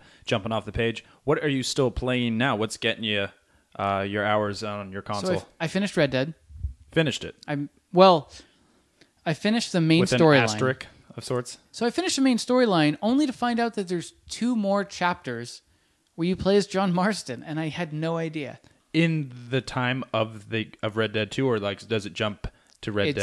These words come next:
Speaker 1: Dead?
Speaker 2: still in a linear fashion. I, I
Speaker 1: Oh, okay.
Speaker 2: assume, and I haven't finished it, but I assume that this is going to kinda take us to where maybe the original Red Dead
Speaker 1: Hands off.
Speaker 2: Redemption
Speaker 1: It kinda relates
Speaker 2: starts.
Speaker 1: right there. That's great. Don't tell me anymore, 'cause I haven't gotten there yet.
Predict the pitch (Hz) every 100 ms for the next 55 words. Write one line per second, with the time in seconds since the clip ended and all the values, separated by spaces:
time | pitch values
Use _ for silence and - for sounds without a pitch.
0 | 98 98 185 185 180 170 156 160 156 139
1 | - 139 123 131 117 139 139 147 151 127
2 | 113 185 190 190 170 - _ 160 170 185
3 | - 180 151 147 139 139 127 - 160 156
4 | 139 135 143 135 147 127 139 135 127 135
5 | 131 - 131 131 127 - 131 127 123 123
6 | 123 117 113 _ _ _ _ _ - -
7 | - 131 160 147 151 123 131 135 123 127
8 | 120 107 104 117 135 123 117 107 110 101
9 | 135 101 95 101 110 104 135 - 139 117
10 | - 139 139 143 139 131 135 117 117 107
11 | 107 104 104 - 104 87 104 104 110